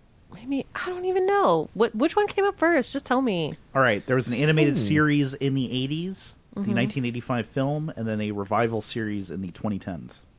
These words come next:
Speaker 1: Mm-hmm.
Speaker 3: Oh.
Speaker 1: Okay.
Speaker 3: That helps me not much right off. Um, but wow, that,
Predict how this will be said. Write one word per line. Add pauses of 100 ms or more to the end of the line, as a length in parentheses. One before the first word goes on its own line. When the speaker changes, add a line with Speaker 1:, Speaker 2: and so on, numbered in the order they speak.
(120)
Speaker 1:
Mm-hmm.
Speaker 3:
Oh. (140)
Speaker 1:
Okay. (1400)
Speaker 3:
That
helps
me
not
much
right
off. (1600)
Um,
but
wow, (140)
that,